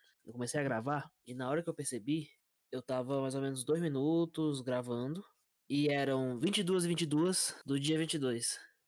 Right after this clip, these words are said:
E a porra do áudio só gravou vinte e dois minutos. Eu tô usando aqui um, uns programinha e começou a travar. Só que, tipo assim, eu pense-, travou lá com uns vinte e cinco minutos e tudo mais. Mas, tipo, pelo menos o programa notificou que travou com vinte e cinco minutos.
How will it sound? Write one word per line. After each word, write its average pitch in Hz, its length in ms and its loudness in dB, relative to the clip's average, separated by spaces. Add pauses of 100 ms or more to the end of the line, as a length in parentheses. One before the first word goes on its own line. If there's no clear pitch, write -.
(340)
E - 40 0
a 196 80 2
porra 202 280 2
do 190 160 4
áudio 185 420 4
só - 160 0
gravou 175 400 2
vinte 165 320 -2
e 180 60 0
dois 151 240 2
minutos. 120 580 -4 (920)
Eu - 140 -8
tô 127 220 -2
usando 120 320 0
aqui 113 260 -4
um, 107 420 -6 (120)
uns - 140 -20
programinha 113 600 -6 (920)
e - 40 -20
começou 196 260 0
a - 20 0
travar. 214 540 0
Só 156 120 -4
que, - 80 -14
tipo - 140 -2
assim, 165 140 2
eu 143 40 2
pense-, 151 240 -2 (220)
travou 135 260 2
lá 147 140 2
com 170 140 -2
uns 143 100 0
vinte 139 160 -2
e - 40 4
cinco 135 260 2
minutos 127 320 0
e - 40 -2
tudo 123 120 -6
mais. 123 340 -4 (220)
Mas, 120 960 0
tipo, - 220 -14
pelo 127 140 -2
menos 135 140 2
o 135 260 2
programa 131 360 0
notificou 131 480 0
que - 60 -8
travou 120 240 -2
com - 100 -8
vinte 123 140 -2
e - 20 4
cinco 160 140 -2
minutos. 170 420 -2